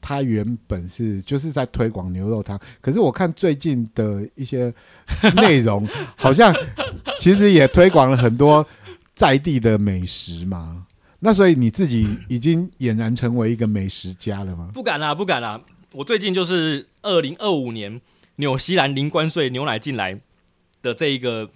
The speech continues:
Speaker 2: 风波之前，我们会面临台湾可能会没有牛肉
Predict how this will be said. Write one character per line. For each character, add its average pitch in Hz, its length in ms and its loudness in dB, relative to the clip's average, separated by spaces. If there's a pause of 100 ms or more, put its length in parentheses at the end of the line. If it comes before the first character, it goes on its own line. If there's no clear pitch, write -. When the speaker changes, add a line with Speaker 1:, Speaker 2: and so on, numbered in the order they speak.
Speaker 2:
风 139 180 -6
波 135 180 -8
之 135 200 -10
前， 95 280 -10 (840)
我 131 120 -6
们 120 200 -4
会 165 260 -6
面 165 180 -4
临 117 240 -8
台 123 220 -6
湾 131 180 0
可 131 160 -6
能 104 160 -8
会 135 120 -4
没 113 240 -6
有 107 160 -8
牛 107 180 -12
肉 113 160 -12